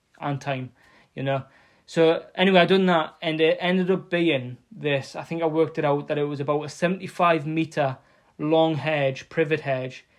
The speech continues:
and he wanted it reduced from, I think it was three meters down to two meters.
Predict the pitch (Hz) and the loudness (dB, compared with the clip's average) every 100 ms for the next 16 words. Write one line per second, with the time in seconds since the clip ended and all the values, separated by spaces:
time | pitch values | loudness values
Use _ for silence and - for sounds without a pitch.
0 | _ - 156 156 151 170 165 160 165 151 | _ -10 -6 -2 -2 -4 -2 -2 -2 -6
1 | 139 165 139 - - - 147 143 143 143 | -4 -4 -4 -12 -16 -6 -2 -2 -4 -8
2 | 151 - 160 147 151 143 - 151 151 147 | -14 -10 -8 -6 -6 -8 -10 -6 -4 -4
3 | 147 143 135 139 143 - 143 143 143 143 | -4 -6 -4 -6 -6 -10 -8 -6 -6 -10
4 | 131 | -10